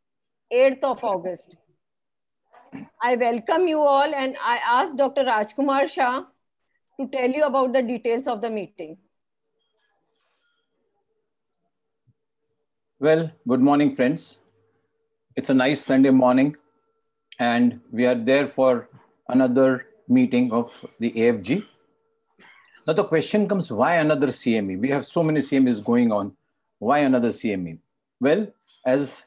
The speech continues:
Speaker 2: Doctor Urmila suggested, that there are certain topics which require careful consideration. And this one which you selected today is a particular, uh, uh, topic which requires le-, qual-, uh, quite a good amount of consideration. Most of the topics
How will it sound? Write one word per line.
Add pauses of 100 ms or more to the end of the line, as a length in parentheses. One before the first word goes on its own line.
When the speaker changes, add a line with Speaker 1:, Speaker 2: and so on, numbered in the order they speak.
(120)
Speaker 2:
Doctor
Urmila
suggested, (380)
that
there
are
certain
topics
which
require
careful
consideration. (340)
And
this
one
which
you
selected
today
is
a
particular, (360)
uh, (160)
uh, (120)
topic
which
requires
le-, (180)
qual-,
uh,
quite
a
good
amount
of
consideration. (500)
Most
of
the
topics